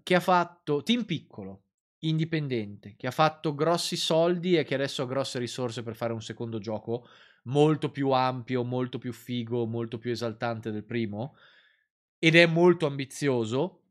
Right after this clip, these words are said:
fa un progetto che diventa sempre più grosso, sempre più ambizioso, sempre più elaborato, sempre più difficile da portare a termine. I soldi per farlo li hanno e quindi continuano a lavorarci, continuano ad allargarlo.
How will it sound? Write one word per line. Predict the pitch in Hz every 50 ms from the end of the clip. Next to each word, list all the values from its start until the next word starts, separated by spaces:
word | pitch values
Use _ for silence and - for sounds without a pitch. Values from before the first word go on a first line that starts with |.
| _ -
fa | - 214 226 226
un | 196 175
progetto | 160 196 196 175 185 196 202 196 - - 214
che | - 196
diventa | 170 156 135 135 123 117 110 120
sempre | - - 156 147 139 - 139
più | 135 143
grosso, | 143 170 190 202 - - 196
sempre | 165 - 147 131 127 135
più | 123 135 131
ambizioso, | 131 135 135 127 - - 175 165
sempre | 147 - - 135 123 135 123
più | - 139
elaborato, | 131 135 156 170 170 165 165
sempre | - - 143 135 139 123
più | 127
difficile | 120 113 - 120 110 - 120 113
da | 101
portare | - 107 101 - 101 95
a | 95
termine. | - - 82 78 80 85 90 87 90 - _ - - - _
I | - 151
soldi | - 208 208 208 185 185
per | 180 180
farlo | 170 - 180 185 185 180 185 180
li | 160 156 143 139
hanno | 123 110 107 110 120 143 185 269
e | 254 143
quindi | - 131 135 120
continuano | 113 117 110 110 120 117 110 110
a | 107
lavorarci, | 101 98 101 107 107 104 98 98 - - 165
continuano | 147 131 110 113 104 107 104
ad | 101 101
allargarlo. | 101 101 104 110 120 113 117 104 92 87 95 113 135 165 -